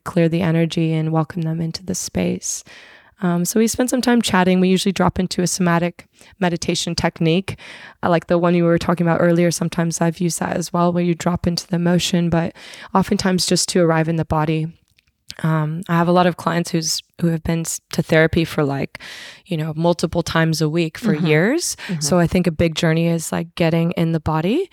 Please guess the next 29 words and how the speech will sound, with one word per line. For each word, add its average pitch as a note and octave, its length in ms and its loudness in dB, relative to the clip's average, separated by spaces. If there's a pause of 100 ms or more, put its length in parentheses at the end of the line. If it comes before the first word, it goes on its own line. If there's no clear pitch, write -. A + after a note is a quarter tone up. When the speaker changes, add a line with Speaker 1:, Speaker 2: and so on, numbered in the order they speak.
(140)
Speaker 2:
Mm-hmm. F3 180 -4
Speaker 1:
and E3+ 100 2
not E3 180 2
treating E3 340 2
it D#3 100 2
as D#3 160 0
a E3 60 2
therapy E3 480 0
session, G3+ 640 -2 (320)
but D#3+ 160 0
really E3 260 -2
as E3 160 -8
a - 40 -14
breathwork D3 580 -6
session. - 580 -8 (160)
Um, D#3+ 580 -2 (240)
and E3+ 460 2 (160)
then F#3 160 2
from G3+ 220 0
there, A#3 220 2
we A#3 120 2
go G3 220 0
into G3+ 320 -2
the F3 240 2 (320)
magical F#3 420 0
studio G#3 560 2
and, F#3 320 2
and F3 160 2
we E3+ 380 2